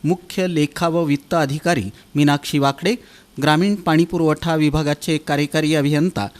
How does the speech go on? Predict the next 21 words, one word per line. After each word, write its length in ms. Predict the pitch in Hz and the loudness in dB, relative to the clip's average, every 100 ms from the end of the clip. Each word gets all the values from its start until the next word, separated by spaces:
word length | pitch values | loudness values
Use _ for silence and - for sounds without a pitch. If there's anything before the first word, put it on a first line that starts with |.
| - - | -20 -8
संजय 400 | - 147 143 147 | 2 4 4 0
धनशेट्टी, 580 | 127 139 - 156 - 247 - - - | 0 0 0 -2 -2 -4 -6 -20 -6
कार्यकारी 420 | 156 180 196 185 | -2 0 -2 -2
अभियंता 560 | 180 160 165 156 151 156 | 0 0 0 0 -2 -4
संतोष 440 | - 240 139 143 | -2 -4 0 -2
कुलकर्णी, 520 | - 147 139 160 185 240 - - - 143 | -2 -6 0 2 2 0 -6 -20 -10 -2
जिल्हा 340 | 156 156 190 - - | 0 2 0 -2 0
आरोग्य 340 | 151 156 160 | 0 2 2
अधिकारी 480 | 147 147 202 214 98 107 - - | 2 0 -2 -2 -4 -8 -20 -10
डॉक्टर 300 | 139 147 - | -2 -2 0
संतोष 460 | 143 147 135 143 - | -4 0 0 0 -2
नवले 300 | 151 139 175 233 - - - | 0 2 2 -2 -8 -18 -2
यांच्यासह 560 | 147 143 156 - 175 98 - - - - | 0 2 0 0 -2 -2 -6 -20 -14 -4
इतर 300 | 151 - 196 | -2 0 0
विभाग 360 | 160 143 147 160 - | 2 2 2 -2 -4
प्रमुखांनी 600 | 147 143 139 165 110 104 - - _ - - | 4 4 4 2 2 2 -4 -20 _ -18 0
मुख्य 300 | 160 - 202 | 0 0 -6
कार्यकारी 500 | 180 160 156 165 156 | -2 -2 -2 0 0
अधिकारी 440 | 151 147 156 151 | 0 -2 -4 -4
कुलदीप 440 | 143 - 139 139 127 | -6 -4 -2 -2 -2
जंगम 400 | 139 139 156 | 0 4 2